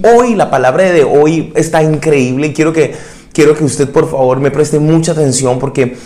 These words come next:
estos próximos minutos lo voy a guiar hacia, hacia un pasaje de la Biblia que nos va a desafiar. Y quiero que vayamos a, a la Biblia, en, a Juan capítulo seis, y vamos a ir leyendo unos versículos y vamos a ir colocando para que usted pueda ir leyendo conmigo.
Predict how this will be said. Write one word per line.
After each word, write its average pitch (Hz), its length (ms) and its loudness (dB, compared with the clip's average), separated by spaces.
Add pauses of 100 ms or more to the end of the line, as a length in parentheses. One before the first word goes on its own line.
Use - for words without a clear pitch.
(140)
estos 156 280 0
próximos 165 400 0
minutos 139 400 0
lo 151 120 2
voy 143 180 0
a 139 80 -4
guiar 135 400 0
hacia, 147 400 -4 (260)
hacia 170 240 0
un 233 80 4
pasaje 220 460 0
de 196 80 2
la 151 120 2
Biblia 147 260 0
que 170 80 -4
nos 123 180 0
va 120 80 2
a 127 40 4
desafiar. 120 560 -2 (440)
Y 135 80 -4
quiero 165 220 2
que 208 80 0
vayamos 170 400 2
a, 131 480 -2 (360)
a 139 120 0
la 131 100 6
Biblia, 135 720 4
en, 123 680 -2
a 120 200 2
Juan 180 460 2
capítulo 156 460 2
seis, 156 600 0
y 143 80 0
vamos 196 240 2
a - 20 -2
ir 185 160 4
leyendo 185 300 2
unos 175 160 0
versículos 147 680 0
y 139 40 2
vamos 156 240 0
a - 20 4
ir 151 60 0
colocando 160 580 0
para 139 160 -2
que - 80 -8
usted - 160 -2
pueda 143 200 0
ir 143 40 -2
leyendo 143 300 0
conmigo. 127 580 0